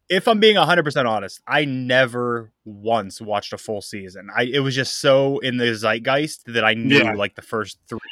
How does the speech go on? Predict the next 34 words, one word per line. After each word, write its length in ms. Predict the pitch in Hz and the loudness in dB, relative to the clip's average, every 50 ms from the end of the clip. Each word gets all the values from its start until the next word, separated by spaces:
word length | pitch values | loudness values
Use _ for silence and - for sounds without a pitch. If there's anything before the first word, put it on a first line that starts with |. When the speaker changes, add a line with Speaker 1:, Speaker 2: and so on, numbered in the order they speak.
| - _ _ _ _ | -20 _ _ _ _
Speaker 1:
seasons. 320 | - - - - - - - | -20 -20 -20 -20 -12 -4 0
Speaker 2:
I 100 | 135 143 | 2 4
watched, 500 | 151 151 147 151 151 165 175 165 - - | 4 6 6 6 6 6 6 4 0 -4
like, 360 | 160 151 151 151 139 123 120 | 0 2 4 4 4 2 2
the 100 | 123 127 | -2 -4
first 520 | 107 - - - 135 131 131 131 - - - | -4 -4 -6 -2 0 2 2 2 0 -4 -8
one 280 | 117 110 110 110 107 | -6 -6 -6 -6 -8
all 280 | 127 - 123 123 120 113 | -4 0 2 2 2 2
the 60 | 110 110 | 0 -2
way 140 | 113 110 | -2 -4
through 240 | 104 - 123 120 117 | -4 -2 -4 -4 -4
because 300 | 113 120 110 - 131 101 | -4 -4 -4 -4 -4 -2
we 80 | 113 123 | -2 -4
didn't 200 | 113 123 113 113 | -4 -4 -4 -4
know 100 | 117 117 113 | -4 -2 -2
what 120 | 113 110 | -2 -4
it 80 | 110 101 | -4 -4
was. 460 | 104 117 117 110 104 101 92 - - _ _ _ _ _ _ _ _ - | -2 -2 -2 -2 -4 -6 -10 -14 -18 _ _ _ _ _ _ _ _ -4
And 140 | 143 135 135 | 0 0 2
then 100 | 127 127 | 2 4
after 240 | 127 127 127 127 123 | 4 2 2 0 0
that, 160 | 127 120 117 117 | 0 0 0 0
yeah, 140 | 120 117 | 0 0
I 60 | 110 107 | 0 -2
kind 180 | - 120 113 110 | -2 -2 -4 -4
of, 200 | 104 - - _ _ _ _ _ _ - | -6 -10 -12 _ _ _ _ _ _ -6
I 160 | 127 120 110 | -6 -6 -4
definitely 420 | 104 101 131 131 127 123 110 110 107 | -4 -2 -2 -2 -2 -4 -8 -10 -6
fell 280 | - - 120 113 107 | -4 -2 -2 -2 0
off. 320 | 110 113 110 107 104 - - | 0 0 0 -2 -4 -6 -8
We 100 | 135 117 | -6 -6
didn't 180 | 113 113 113 107 | -6 -6 -6 -6
watch 260 | 107 107 110 107 - 117 | -4 -4 -4 -4 -6 -8
it. 180 | 113 - 85 | -12 -12 -16